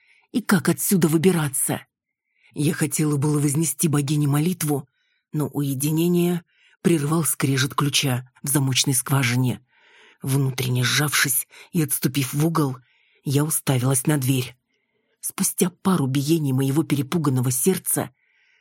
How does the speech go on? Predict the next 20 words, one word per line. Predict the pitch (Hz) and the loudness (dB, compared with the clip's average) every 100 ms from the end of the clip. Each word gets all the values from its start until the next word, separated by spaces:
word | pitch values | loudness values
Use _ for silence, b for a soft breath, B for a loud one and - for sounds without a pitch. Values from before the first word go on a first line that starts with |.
| _ - | _ -18
в | - | -6
комнату | - 196 190 196 | 2 4 2 0
вошёл | 151 127 143 139 | 0 2 2 2
богато | 139 127 135 131 | 0 0 0 0
одетый | 143 143 - 147 | 0 0 0 0
мужчина. | 156 - - 139 131 - _ _ _ _ - | 0 0 0 0 -2 -4 _ _ _ _ -10
Высокий, | 139 139 - 170 - 196 175 b b b b | -4 -2 0 0 2 0 0 b b b b
с | - | -2
широкими | - 165 151 143 143 | 2 2 0 0 0
плечами, | 135 143 - 156 165 175 170 b b | 0 0 0 2 2 0 -2 b b
покрытыми | - 147 156 - 143 | -2 0 0 2 0
плащом | 135 151 135 - 147 | 2 0 2 2 0
с | - | 0
меховым | 160 131 143 147 | -2 0 0 2
подбоем. | 135 139 135 147 139 139 135 B B B B B | 0 0 0 0 0 -4 -8 B B B B B
Густые | 143 131 - 131 | -4 -4 0 -2
тёмные | 127 143 131 131 | 0 0 0 0
волосы | 131 143 165 - - 123 b b b | 0 0 0 0 -2 -4 b b b
венчал | 127 139 - 143 143 - | -4 -2 0 -2 -2 -6
серебряный | - 147 135 127 131 147 | -2 0 0 0 0 0